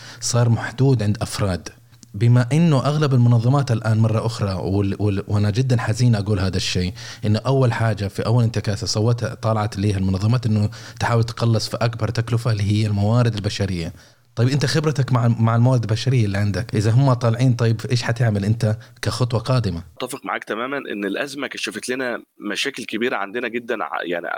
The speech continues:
Speaker 2: يعني، على مستوى قطاعات كبيرة قوي. أم، أحدها قطاعات التدريب في الشركات وقطاعات التعليم حتى في المدارس، لأن هُم نفس ال-،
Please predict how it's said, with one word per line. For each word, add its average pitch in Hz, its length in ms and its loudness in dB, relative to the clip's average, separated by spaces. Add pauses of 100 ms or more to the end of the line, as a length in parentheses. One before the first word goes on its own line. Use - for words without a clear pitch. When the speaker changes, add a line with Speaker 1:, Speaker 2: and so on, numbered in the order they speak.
(260)
Speaker 2:
يعني، 90 200 -6 (180)
على 104 200 -4
مستوى 110 260 -6
قطاعات 117 340 -4
كبيرة 110 340 -2
قوي. 113 220 -4 (420)
أم، 87 540 -4 (200)
أحدها 101 380 -6
قطاعات 113 560 -4
التدريب 107 640 -6
في - 80 -10
الشركات 135 560 -4
وقطاعات 110 840 -4
التعليم 117 640 -4
حتى 156 300 -8
في - 80 -18
المدارس، 113 440 -6
لأن 110 160 -6
هُم 104 160 -4
نفس 120 280 -6
ال-، 90 200 -10